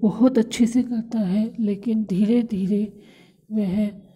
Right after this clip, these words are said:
उस काम में ढील देने लगता है। जैसे कि बालक के रूप में ही समझिए, जैसे कोई बालक है और उसका कोई नया खिलौना आता है तो शुरू में वो उससे बड़े शौक से खेलता है,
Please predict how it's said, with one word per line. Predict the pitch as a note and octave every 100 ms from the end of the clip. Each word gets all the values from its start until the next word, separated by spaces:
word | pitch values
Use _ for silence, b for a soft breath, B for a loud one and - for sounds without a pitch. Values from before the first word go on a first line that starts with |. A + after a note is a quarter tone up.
| b b b b b b -
उस | C4 B3+
काम | - A3+ G#3+ G#3
में | A3 C4 A#3
ढील | G3+ G#3+ G3+
देने | G#3+ G#3
लगता | G3+ G3 - G3+
है। | G3 G#3
जैसे | G3+ G#3 - A#3
कि | - - B3+ C4 C4+ C#4 - - A#3
बालक | G#3 G#3+ G#3+ A#3+ - - _ _
के | - B3+
रूप | B3+ A3+ -
में | B3+ A3+
ही | B3 C4
समझिए, | B3+ G#3+ A3 G3+ A3+ A#3+
जैसे | A3+ A3 A#3
कोई | A3 B3
बालक | G#3+ A3 G3 G#3 B3 A#3+
है | B3 C4+ C4+ B B B B B
और | B3+ G#3+ A3 A3 A3
उसका | A3+ A3 - B3
कोई | A#3 B3
नया | A#3 G#3+ G#3+
खिलौना | A#3 A3 A3 A3 A#3
आता | A3 A3
है | G#3+
तो | C4
शुरू | A#3+ - A#3+
में | A#3+
वो | B3+ B3+
उससे | B3 - C4
बड़े | B3 C#4
शौक | C4+ C4 A3
से | - A#3
खेलता | A#3 A3+ G#3 G#3
है, | G3